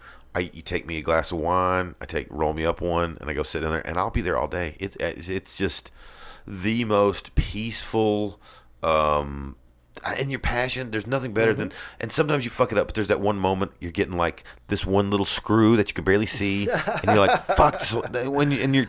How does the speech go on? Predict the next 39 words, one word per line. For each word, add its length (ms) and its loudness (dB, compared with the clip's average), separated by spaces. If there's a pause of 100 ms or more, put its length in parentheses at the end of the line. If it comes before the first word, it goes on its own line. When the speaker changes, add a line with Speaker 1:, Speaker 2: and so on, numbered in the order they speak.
(100)
Speaker 1:
you're, 220 4
you're 160 -6
questioning 440 4
yourself, 360 2
you're 80 0
like, 100 -4
"It's, 160 -4
nobody's 300 2
even 120 2
gonna 100 2
see 220 -2
this," 260 0 (200)
and 80 0
you 60 2
hit 140 4
it 60 2
with 100 4
that 100 4
silver, 440 4 (200)
you 100 -2
pull 220 6
it 60 2
back, 280 2
and 80 -2
it 100 -4
shines 680 2
like 140 -4
a 40 -6
goddamn 600 2
diamond, 420 2
and 80 -8
you're 160 0
Speaker 2:
Catches 240 -4
Speaker 1:
like, 80 0
Speaker 2:
that 60 -8
light. 160 0
Speaker 1:
"Yes, 240 4 (200)
Speaker 2:
Bling. 380 -4
Speaker 1:
it's 180 -2